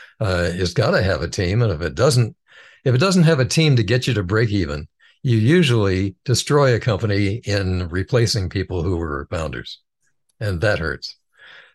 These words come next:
So it's just one of the things you have to watch out for is, is that team capable of getting you to break even, which is a proxy for stability. So with all of those things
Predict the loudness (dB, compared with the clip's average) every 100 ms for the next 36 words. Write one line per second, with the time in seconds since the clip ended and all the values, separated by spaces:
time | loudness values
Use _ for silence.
0 | -2 2 4 2 0 -2 0 2 4 2
1 | 0 0 0 2 0 0 -2 -2 -2 -2
2 | -2 -6 -6 -8 -6 -8 -6 -6 -8 -6
3 | -2 0 0 -2 -2 -2 -2 -2 -6 -6
4 | -8 -8 -4 -4 -4 -6 -8 -8 -6 -6
5 | -6 -8 -10 -10 -10 -8 -8 -10 -12 -16
6 | -10 -4 -4 -4 -6 -6 -8 -10 -8 -6
7 | -6 -10 -16 _ _ _ _ _ _ -20
8 | -20 -20 -20 -8 0 4 4 4 2 2
9 | 2 4 4 4 4 4 2 2 2 2
10 | -4 -8